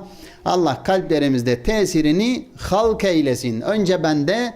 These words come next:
sonra da sizlerde inşallah. Evet, teheccüd namazı kılmak Allah'ın rızasını kazandırır. E, bitti ya. Kapatalım. El Fatiha diyelim, sohbet yeter. Teheccüd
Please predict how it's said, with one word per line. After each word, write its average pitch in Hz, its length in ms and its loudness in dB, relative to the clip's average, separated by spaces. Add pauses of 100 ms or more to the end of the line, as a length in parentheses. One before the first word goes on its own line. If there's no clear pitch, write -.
(180)
sonra 131 340 -2
da 185 100 0
sizlerde 127 580 0
inşallah. 107 680 0 (480)
Evet, 254 280 0 (280)
teheccüd 220 580 0
namazı 156 460 0
kılmak 226 560 0
Allah'ın 220 800 0
rızasını 208 760 0
kazandırır. 147 840 0 (1000)
E, 123 80 0
bitti 175 260 -2
ya. 214 280 0 (840)
Kapatalım. 240 760 2 (380)
El 226 200 2
Fatiha 214 580 0
diyelim, 190 320 0
sohbet 196 420 0
yeter. 202 420 -2 (760)
Teheccüd 226 560 0